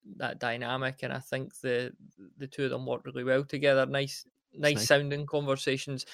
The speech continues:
Speaker 1: If we can
Speaker 2: Yeah.
Speaker 1: just maybe correct those audio issues, um, and sort of get the overall volume down a bit, and, and maybe get the, the recordings of the conversations, just increase the quality of those slightly,
Speaker 2: Yeah.
Speaker 1: then I think you'll be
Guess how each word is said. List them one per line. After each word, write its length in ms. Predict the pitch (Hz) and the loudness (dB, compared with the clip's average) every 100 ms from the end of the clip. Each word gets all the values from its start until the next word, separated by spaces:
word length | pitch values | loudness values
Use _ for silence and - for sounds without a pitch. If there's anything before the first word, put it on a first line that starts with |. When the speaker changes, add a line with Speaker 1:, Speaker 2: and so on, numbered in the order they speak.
| - - | -2 0
Speaker 1:
If 160 | 139 | 2
we 60 | 147 | 0
can 200 | - 139 | 0 -2
Speaker 2:
Yeah. 60 | |
Speaker 1:
just 280 | 135 147 - | 4 2 4
maybe 240 | 147 135 131 | 0 0 -2
correct 580 | - 131 127 - - | 2 2 2 -4 -4
those 500 | 139 131 127 120 - - - - - | 2 2 2 -2 -6 -8 -16 -18 2
audio 440 | - 190 214 170 131 | 10 10 10 8 8
issues, 560 | 127 135 127 - - - | 6 0 0 0 -4 -4
um, 540 | 123 120 120 123 123 - - | 0 2 2 0 -6 -12 -6
and 160 | 131 127 | -4 0
sort 300 | - 143 139 | 4 4 4
of 60 | |
get 180 | 165 156 | -4 -4
the 80 | 147 | 0
overall 500 | 165 165 170 156 143 | 2 4 6 6 6
volume 500 | 135 139 135 135 135 | 8 6 6 2 2
down 240 | 135 131 131 | 4 4 2
a 80 | |
bit, 260 | 127 131 123 | 4 4 4
and, 240 | - 127 123 | 0 -4 -4
and 240 | 135 135 131 - | -6 -6 -8 -4
maybe 240 | 143 143 | -2 -2
get 220 | 135 139 - | 2 0 2
the, 260 | 127 123 - - - _ | 2 2 -2 -20 -20 _
the 80 | 139 | 2
recordings 540 | 139 156 160 160 151 | 6 10 10 8 0
of 80 | 143 | 0
the 60 | 139 | 0
conversations, 840 | 147 139 127 131 139 127 135 127 | 0 0 0 0 -2 -2 -6 -8
just 220 | - 139 143 | -6 -6 -6
increase 380 | 135 - 147 | -6 -4 -6
the 60 | 135 | -8
quality 440 | - 135 131 123 | 2 2 2 0
of 100 | 123 | -4
those 240 | 127 147 147 | -2 -2 -4
slightly, 460 | - 143 135 123 | 0 0 0 -2
Speaker 2:
Yeah. 60 | 131 - _ _ - | -4 -6 _ _ -2
Speaker 1:
then 300 | 131 127 - | 0 0 -4
I 100 | 127 | -6
think 220 | - 131 | -6 -6
you'll 100 | 131 | -6
be 260 | 127 131 | -4 -4